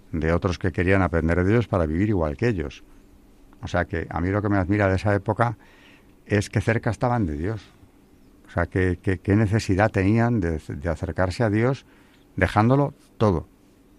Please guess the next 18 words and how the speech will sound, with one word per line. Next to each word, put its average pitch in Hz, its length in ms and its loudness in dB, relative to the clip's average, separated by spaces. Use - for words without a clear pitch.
Como 87 200 -4
comentábamos 90 540 0
antes, 101 260 -2
algunos 92 580 0
inmensos 90 500 2
patrimonios, 123 800 2
incluso 127 580 -4
situaciones 90 500 -4
privilegiadas, 98 840 0
aunque 85 260 -2
aquí 90 200 0
ya 87 80 2
hemos 80 220 -2
visto 107 260 -2
que 85 100 0
hay 76 80 0
de 65 120 -6
todo. - 260 -10